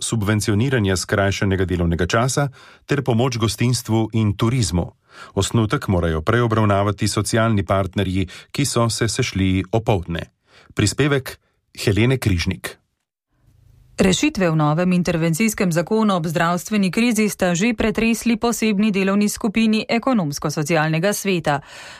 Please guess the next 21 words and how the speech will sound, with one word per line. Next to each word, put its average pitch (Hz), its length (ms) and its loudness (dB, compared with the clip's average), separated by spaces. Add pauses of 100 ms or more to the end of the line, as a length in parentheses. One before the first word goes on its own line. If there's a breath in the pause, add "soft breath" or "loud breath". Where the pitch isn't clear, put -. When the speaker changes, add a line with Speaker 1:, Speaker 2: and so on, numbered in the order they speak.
Speaker 2:
Tista, 185 400 -2
ki 180 240 -4
pokriva 202 480 0
področje 208 400 0
trga 196 320 0
dela, 180 320 0
sociale, 165 560 0
izobraževanja 165 800 0
in 165 80 0
športa, 226 480 0 (480 loud breath)
je 294 80 2
uspela 285 400 0
praktično 220 640 0
v 220 160 0
celoti 226 420 0
uskladiti 175 760 0
shemo 247 400 0
subvencioniranja 220 1120 2
skrajšanega 202 760 0
delovnega 180 400 0
časa. 139 460 0